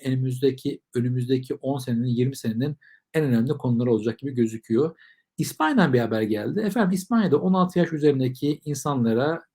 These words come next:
ebeveynlerinden, ailelerinden izin almadan,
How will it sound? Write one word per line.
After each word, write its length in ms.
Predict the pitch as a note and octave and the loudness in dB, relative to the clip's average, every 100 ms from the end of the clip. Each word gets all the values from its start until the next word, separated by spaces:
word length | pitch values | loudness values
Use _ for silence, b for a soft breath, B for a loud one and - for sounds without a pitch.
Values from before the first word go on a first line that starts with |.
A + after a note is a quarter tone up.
| - | -6
ebeveynlerinden, 880 | C#3 D#3 C#3+ C#3 C3+ B2+ A#2+ D3 D#3 _ _ _ - | 0 2 4 4 4 0 0 -2 -4 _ _ _ -2
ailelerinden 800 | C3 C3+ C3 A#2+ A2 B2+ C#3 - | 2 4 4 4 2 -2 -4 -4
izin 320 | C3 D3 D3 - | -4 -4 -6 -8
almadan, 640 | C#3 C#3 C#3 A2 A#2+ D#3 | -2 0 0 0 -2 -4